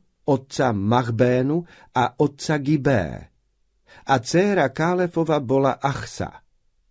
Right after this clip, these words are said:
To boli synovia Kálefovi, syna Húrovho, prvorodeného Efraty. Šóbal, otec Kiriat Jearíma. Salma, otec Betlehema,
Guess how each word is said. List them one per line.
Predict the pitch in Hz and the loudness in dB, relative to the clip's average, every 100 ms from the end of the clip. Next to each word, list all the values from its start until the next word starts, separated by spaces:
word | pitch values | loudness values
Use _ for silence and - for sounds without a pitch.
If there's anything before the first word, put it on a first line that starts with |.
| _ _ _ _ - | _ _ _ _ 2
To | 135 | 4
boli | 131 151 170 | 4 2 2
synovia | 165 160 147 147 147 | 0 2 2 2 -2
Kálefovi, | 147 151 151 147 - 104 101 107 - - - | 0 0 0 -2 -2 -2 -2 -6 -10 -20 -10
syna | - 147 139 127 | -2 0 2 0
Húrovho, | 107 127 131 131 131 127 143 - | 2 4 6 6 2 -2 -6 -2
prvorodeného | 143 147 147 156 156 156 156 156 151 - - | 0 2 2 0 2 2 0 0 -2 -4 -4
Efraty. | 156 - 143 - - 57 - _ _ _ _ | -4 -2 -2 -2 -8 -12 -16 _ _ _ _
Šóbal, | - 147 165 170 170 170 165 - - | -2 2 4 4 2 2 0 -6 -2
otec | 135 135 135 - - | -2 0 -4 -6 -8
Kiriat | - 160 160 156 160 | 0 2 2 0 -2
Jearíma. | 120 117 156 147 113 90 69 60 - _ _ _ _ _ _ _ - | -4 0 0 2 0 -2 -8 -12 -18 _ _ _ _ _ _ _ -20
Salma, | - - 175 196 185 170 - | -6 2 2 4 2 0 0
otec | 151 139 143 117 | -2 0 -2 -2
Betlehema, | 107 151 143 139 107 95 101 | -4 -2 0 0 0 0 -2